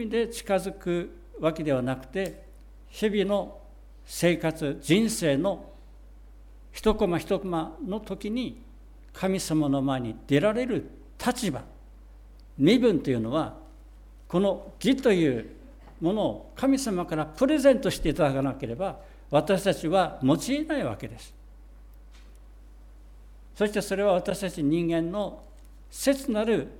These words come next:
求めでもあるわけですね。どの面下げて神様の前に出られるんだっていう、まあ、言葉のあまり、あの、きれいでない人はそういう言い方をするかもしれませんが、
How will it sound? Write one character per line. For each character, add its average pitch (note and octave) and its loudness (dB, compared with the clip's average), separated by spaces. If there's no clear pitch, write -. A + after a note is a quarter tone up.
求 E3+ 6
め C#4 6
で A3 0
も D#3 2
あ F3 4
る D#3 2
わ B2 0
け A2+ -12
で G2 -12
す - -14
ね。 F#3+ -10
ど E3 4
の A#3+ 2
面 A#3 0
下 G3 -2
げ F#3 -2
て E3+ -2
神 F3+ -6
様 D3 -2
の D#3+ 0
前 C#3+ 0
に C3+ 0
出 C3+ 2
ら D#3+ 2
れ D#3+ -2
る D3+ -4
ん D3 0
だ C3+ -4
っ A#2+ -6
て B2+ -8
い A2 -4
う、 G#2+ -10
ま C3 -2
あ、 C#3 -10
言 C3+ -6
葉 C#3 2
の A#2+ -6
あ C3 -4
ま C3+ 0
り、 C3+ 0
あ A#2+ -10
の、 A2 -10
き - -6
れ C#3+ -2
い B2 -2
で A#2+ -6
な C#3 0
い - -2
人 A#2+ -8
は G#2 -4
そ C#3 -2
う - 2
い C3 2
う - 0
言 B2+ 0
い B2 -8
方 B2+ -2
を - -4
す G3+ -4
る G#3 -4
か C#3 -6
も G#2+ -4
し - -12
れ A2+ -8
ま G#2 -6
せ - -10
ん G#2+ -8
が、 D3+ -2